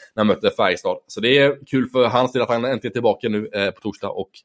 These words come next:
viktigt för I K Stam att få tillbaka han också, tycker jag där. Men en väldigt stark,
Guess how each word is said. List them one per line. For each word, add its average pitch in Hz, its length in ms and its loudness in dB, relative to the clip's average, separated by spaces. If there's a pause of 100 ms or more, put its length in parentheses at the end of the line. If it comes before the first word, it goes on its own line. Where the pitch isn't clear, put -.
(540)
viktigt 113 240 0
för 127 80 4
I 104 60 4
K 104 100 -2
Stam 101 140 4
att 98 80 -2
få 104 60 -10
tillbaka 104 340 0
han 107 80 2
också, 92 200 -8
tycker 95 120 -4
jag 90 160 0
där. 90 40 -4
Men 107 200 0
en 180 80 -2
väldigt 196 180 2
stark, - 380 0